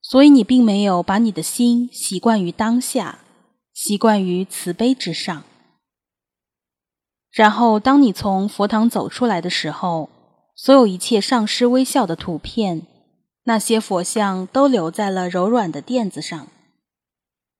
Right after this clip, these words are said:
你的贪嗔痴和以前完全一样。然后在下座的时间，几乎什么事我们都做。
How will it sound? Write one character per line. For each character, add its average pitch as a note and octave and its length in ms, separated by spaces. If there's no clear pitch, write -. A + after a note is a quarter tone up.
你 A3 120
的 G3+ 120
贪 A3+ 260
嗔 A#3+ 240
痴 B3+ 480
和 A3+ 140
以 G3+ 160
前 G3 500
完 G3 220
全 G#3 260
一 D#3+ 200
样。 E3 280
然 A3 180
后 A#3 300
在 G3+ 340
下 A3 320
座 A3 160
的 F#3+ 100
时 F3+ 200
间， G#3+ 440
几 C#4+ 200
乎 G#3+ 160
什 G3+ 180
么 F#3+ 100
事 B3+ 200
我 G3 140
们 D#3 140
都 F#3+ 220
做。 G3 440